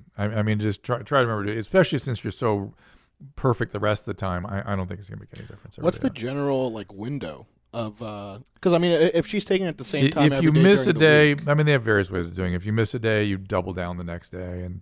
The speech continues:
Speaker 1: you know, it still screws you up. You're supposed to wear a condom the rest of the, the month.
Speaker 2: Oof.
Speaker 1: Yeah.
Speaker 2: Rest
Speaker 1: And,
Speaker 2: of the
Speaker 1: and,
Speaker 2: month.
Speaker 1: and often messes with your periods, too, right after that. So, yeah, so you gotta, you gotta be prepared to take it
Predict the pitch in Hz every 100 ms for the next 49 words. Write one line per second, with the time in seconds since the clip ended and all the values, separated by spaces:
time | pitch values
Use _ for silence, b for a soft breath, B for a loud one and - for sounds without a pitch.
0 | - 147 101 90 92 98 107 - - 135
1 | - - 92 90 85 85 82 101 90 95
2 | 92 92 87 87 87 85 - 90 - -
3 | 90 90 80 - - - 101 82 - -
4 | - 107 107 - - - - - - -
5 | - - 117 120 117 143 - 113 117 120
6 | 113 101 101 - 98 92 85 98 92 76
7 | - 95 85 - - - - - - -
8 | - b b b b b b b b 160
9 | 180 175 170 - - - 135 147 156 147
10 | 147 147 139 127 143 131 - 127 127 -